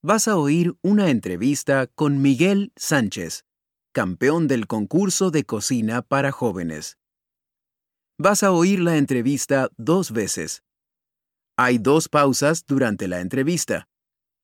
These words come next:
Para cada pregunta, indica tus respuestas escribiendo una X en las dos casillas correctas.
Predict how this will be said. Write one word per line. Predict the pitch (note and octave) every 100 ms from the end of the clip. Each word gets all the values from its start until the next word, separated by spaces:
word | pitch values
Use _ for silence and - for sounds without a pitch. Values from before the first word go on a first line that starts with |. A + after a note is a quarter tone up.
| _ _ _ _ _ _ _
Para | - D#3+
cada | D#3+ G#3 G#3+ G3+
pregunta, | C#3 A2+ B2+ G#2+ G#2+ G2 _ _ _ _
indica | - D3+ D#3 F#3 F#3
tus | F3 D3+ B2+
respuestas | G2+ - C#3 B2+ C3 C3 - _ _ -
escribiendo | D#3 - C#3 C3+ B2+ G2 F2 -
una | E3 F#3+ B2
X | - F#3 - C#3 - - _ _
en | E3+ D#3+
las | D3+ B2+ A2
dos | C3+ G#3 G#3 -
casillas | - F#3 - F3+ G#2+ A2+ -
correctas. | D3+ C3 G2+ - F2+ -